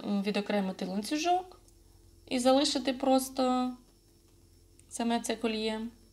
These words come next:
Або все це носити разом. Або носити разом тільки ланцюжок і рожеву. Ну, тобто можете комбінувати на свій смак,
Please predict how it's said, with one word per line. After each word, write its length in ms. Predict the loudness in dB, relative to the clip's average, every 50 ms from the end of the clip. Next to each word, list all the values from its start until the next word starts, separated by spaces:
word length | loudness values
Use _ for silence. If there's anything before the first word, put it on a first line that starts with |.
| -20 _ -20 _ _ _ _ _ _ _ _ _ _ _ _ _ _ _ -20 -20 -20 _ _ _ _ _ _ _ _ -20 -20 -20 -20 _ _ _ _ _ _ _ _ _ _ _ _ _ _ _ _ _ _ -6
Або 260 | -2 0 2 4 4
все 240 | 4 4 2 0 0 0
це 260 | 0 2 2 2 2
носити 540 | 0 -2 -2 0 0 -2 -2 0 -2 -2 -2 -2 -6 -16 -10 -4
разом. 460 | 0 2 2 2 0 -2 -6 -8 -10 -14 -18 _ -20 -20 -20 -20 -20 -16 -6 0
Або 160 | 2 4 4
носити 380 | 4 4 2 2 2 2 4 6
разом 320 | 8 8 8 8 4 2
тільки 600 | 2 0 -2 -2 -2 -2 0 0 2 2 0 0
ланцюжок 680 | 0 0 0 -2 -2 -2 0 0 0 0 0 -6 -8 -6
і 380 | -6 -4 -2 -2 -4 -4 -4 -6
рожеву. 560 | -4 -2 0 2 2 2 0 0 -4 -4 -6 -8 -12 -20 -20 -20 -20 -20 -20 -20 -20 _ _ -8 -4
Ну, 160 | -2 0 0
тобто 320 | 0 0 -2 0 0 4
можете 340 | 6 6 6 6 4 0 -2
комбінувати 720 | 2 2 4 4 4 4 4 6 6 6 6 6 2 0 0
на 140 | 2 2 0
свій 240 | 0 0 -2 -2 -2
смак, 380 | 0 0 -2 -2 -2 -6 -10